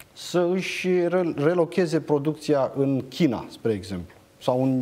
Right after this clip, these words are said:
general în zona aceea a Asiei, dar mai ales în China. Vestul Europei,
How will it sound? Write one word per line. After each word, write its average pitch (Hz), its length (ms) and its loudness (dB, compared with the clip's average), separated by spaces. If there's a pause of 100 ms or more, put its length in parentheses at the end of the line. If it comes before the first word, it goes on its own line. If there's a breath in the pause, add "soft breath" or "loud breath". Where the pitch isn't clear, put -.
general 165 600 2
în 160 140 2
zona 156 280 0
aceea 139 280 0
a 120 120 2
Asiei, 160 280 -2
dar 135 160 2
mai 160 180 2
ales 156 260 0
în 135 160 0
China. 113 300 -2 (840 loud breath)
Vestul 220 420 2
Europei, 160 640 2